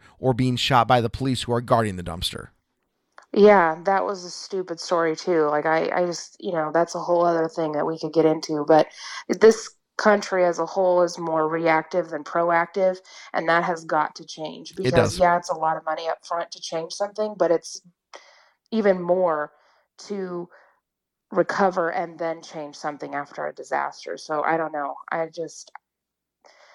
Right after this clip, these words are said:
Speaker 2: I don't know what has to happen for this to be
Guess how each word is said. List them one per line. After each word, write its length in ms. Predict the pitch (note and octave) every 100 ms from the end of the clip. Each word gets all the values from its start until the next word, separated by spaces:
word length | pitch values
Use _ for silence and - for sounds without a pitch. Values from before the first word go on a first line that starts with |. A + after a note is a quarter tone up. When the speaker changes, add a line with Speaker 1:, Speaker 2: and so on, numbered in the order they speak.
| - -
Speaker 2:
I 140 | - F#3+
don't 160 | G#3
know 120 | G3 F3
what 140 | E3
has 260 | E3+ D#3+ -
to 100 | D#3+
happen 420 | D3 D3+ D#3 D3
for 160 | - D#3
this 260 | D3+ -
to 120 | - D#3
be 460 | D#3 D3+ D3 D3+